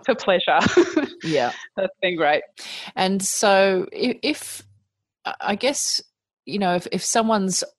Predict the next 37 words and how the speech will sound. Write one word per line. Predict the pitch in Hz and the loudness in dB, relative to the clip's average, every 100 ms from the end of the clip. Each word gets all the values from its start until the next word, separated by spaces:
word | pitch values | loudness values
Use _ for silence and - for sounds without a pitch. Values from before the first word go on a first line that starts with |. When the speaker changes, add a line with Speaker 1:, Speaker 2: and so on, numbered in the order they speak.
| - - | -14 -8
Speaker 2:
a-, | 190 | -2
and | 233 220 | 0 2
I | 247 | 0
think | 220 349 - | 0 -6 -8
we'll | 220 | -4
keep | - 196 | -4 -4
it | 175 | -4
with, | 170 165 - | -6 -8 -12
with | - 170 160 - | -8 -8 -8 -12
your | 160 185 190 | -6 -4 -2
experience. | 156 - - 127 139 170 | -4 -6 -6 -6 -6 -4
So | 214 | -4
if | 208 | -2
someone | - 269 294 226 | -2 -4 -2 -4
is | - 190 | -4 -4
in | 208 | -4
a | 180 | -4
competitive | - 156 - 147 139 139 | -6 -10 -8 -8 -8 -8
sport | - - 123 131 180 - | -8 -4 -2 -2 -2 -2
or | 151 147 139 139 - | 0 2 2 0 -2
Speaker 1:
Mm-hmm. | 214 190 165 - - | -4 -4 -6 -10 0
Speaker 2:
they | 170 160 | 4 6
are, | 156 156 156 156 156 156 156 - | 6 6 4 4 2 0 -6 -6
um, | 151 147 143 147 135 151 _ - - | -6 -4 -6 -6 -10 -12 _ -20 -10
going | 170 156 160 | -2 -2 -2
through | - 156 | -6 -8
some | 156 - 151 | -6 -6 -6
of | 147 | -4
these | 143 147 - - | -6 -6 -10 -12
concerns | - 156 - 160 147 151 | -10 -8 -6 -6 -6 -6
themselves, | - 151 - 135 120 185 254 269 - - | -8 -8 -4 -2 -2 -2 -4 -6 -8 -8
what | 202 277 294 | -2 -2 0
advice | 262 226 - 151 151 - | -4 -4 -2 -2 -2 -6
would | 147 135 | -12 -14
you | - | -14
give | 120 113 | -14 -14
them? | 113 107 | -12 -12